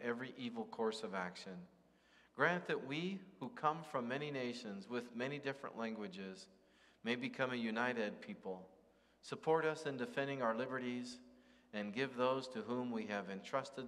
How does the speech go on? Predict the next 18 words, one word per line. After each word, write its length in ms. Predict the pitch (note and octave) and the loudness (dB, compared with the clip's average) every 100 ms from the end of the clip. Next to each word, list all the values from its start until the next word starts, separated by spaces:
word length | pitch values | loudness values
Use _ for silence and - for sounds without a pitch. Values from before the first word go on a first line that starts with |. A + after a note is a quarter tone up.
| G#2 | -4
the 120 | G#2 | -2
authority 460 | G2+ - B2+ B2+ A#2+ | -2 2 2 4 0
of 160 | G2+ | 2
government 500 | A2+ A2 A2+ A2 G#2 | 2 2 0 -4 -4
the 120 | G#2+ | -6
spirit 440 | G2+ - D3 C#3+ C#3 | -6 -6 -2 0 0
of 120 | A2 | 0
wisdom, 380 | A2 F#2+ F#2 F2 - - - _ - - - - - | -2 -2 -8 -12 -14 -20 -20 _ -20 -20 -20 -8 2
that 240 | A2+ - | 2 4
there 320 | B2+ C#3+ C#3+ C#3+ | 4 4 2 0
may 140 | B2+ | -2
be 200 | A#2+ A#2+ | 0 0
justice 560 | A#2 C3+ C#3+ - C#3+ - | 2 2 2 -2 -4 -2
and 200 | G#2 G2+ | -4 -4
peace 280 | - C#3+ - | -4 -4 -2
in 100 | A#2+ | 0
our 160 | A2+ G#2 | 0 0
land. 200 | F2 | -2